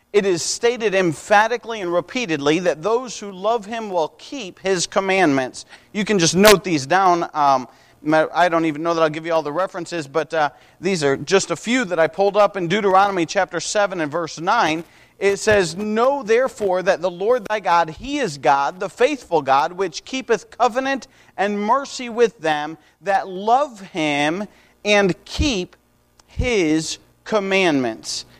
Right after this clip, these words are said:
And then it goes on and says, "To a thousand generations." Well, that's a blessing right there, uh, to know that. Uh, Deuteronomy thirty sixteen says, "In that I command thee this day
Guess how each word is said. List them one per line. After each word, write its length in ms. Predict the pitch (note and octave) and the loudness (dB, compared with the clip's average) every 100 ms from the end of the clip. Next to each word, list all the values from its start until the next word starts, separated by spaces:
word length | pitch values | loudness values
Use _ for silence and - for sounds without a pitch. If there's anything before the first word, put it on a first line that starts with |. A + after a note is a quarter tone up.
| - | -4
And 100 | D3+ | 0
then 80 | F#3 | 2
it 60 | |
goes 240 | E3+ F#3+ D#3+ | 0 0 2
on 120 | G#3 | 0
and 80 | G3 | 2
says, 260 | G3+ F3 - | 0 0 -4
"To 180 | - A#3 | 0 4
a 80 | F#3 | 4
thousand 1000 | - - A#3+ B3 C4 C4 A3 B3+ B3+ B3 _ _ - | 2 -6 -4 -4 -6 -8 -8 -8 -8 -12 _ _ -20
generations." 1080 | C#3 F#3+ G3 F3 D#3+ C#3+ - B2+ A#2+ - - _ _ - | -4 0 2 0 0 -4 -12 -14 -20 -20 -20 _ _ -2
Well, 100 | E3 | 0
that's 160 | F#3 | 2
a 60 | G#3+ | -2
blessing 500 | C3+ C#3 C3+ C#3+ C3 | 0 2 2 0 -4
right 180 | B2+ A#2+ | -6 0
there, 280 | C3+ D3 - - _ | 0 0 -6 -20 _
uh, 140 | C3+ C3+ | -2 0
to 180 | E3 | -2
know 240 | D3+ G3+ G#3+ | 2 4 4
that. 320 | D3 B2+ - - - | 4 2 -2 -16 -2
Uh, 120 | D#3+ | -2
Deuteronomy 560 | F3 G#3 G3+ G3+ G3 F3 | -2 -2 2 2 0 0
thirty 320 | A3 G3+ G3 | 0 0 -4
sixteen 560 | G#3+ G3+ - B3+ G#3+ | -8 -8 -6 -4 -4
says, 340 | E3+ G#3 G3 - | 0 2 2 0
"In 220 | A3+ G#3+ F#3+ | -6 -2 2
that 340 | A#3 B3+ - _ - | 2 2 -2 _ 0
I 200 | G3+ A3 | 0 0
command 680 | - A3+ G3+ G#3+ C4+ B3+ F#3+ | -2 -2 0 2 2 0 0
thee 220 | A#3 B3 | 0 2
this 340 | F3+ G#3 C4 - | 2 2 0 2
day 420 | F3+ D#3+ D3+ | 4 4 4